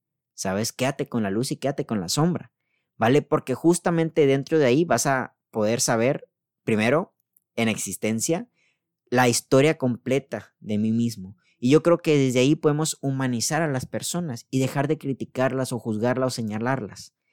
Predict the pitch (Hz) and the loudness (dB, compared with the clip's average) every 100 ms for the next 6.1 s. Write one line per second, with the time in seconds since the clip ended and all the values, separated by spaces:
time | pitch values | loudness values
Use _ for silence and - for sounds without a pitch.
0 | _ _ _ - 175 170 147 - 127 143 | _ _ _ 4 6 6 4 0 -2 2
1 | 135 - 131 131 131 123 - 127 113 98 | 2 2 4 4 2 0 -2 -2 -2 0
2 | 117 135 147 147 143 120 110 135 - 120 | 4 4 4 2 2 2 2 2 0 0
3 | 117 - 120 123 - 117 117 123 - 104 | 0 0 2 2 0 -4 -4 -6 -4 -4
4 | - 117 110 107 - 101 104 117 110 107 | 0 0 0 -2 -2 -2 0 2 0 -2
5 | - 113 113 113 - 98 120 117 - 110 | -4 -2 -2 -2 -4 -4 -2 -2 -4 -10
6 | - | -10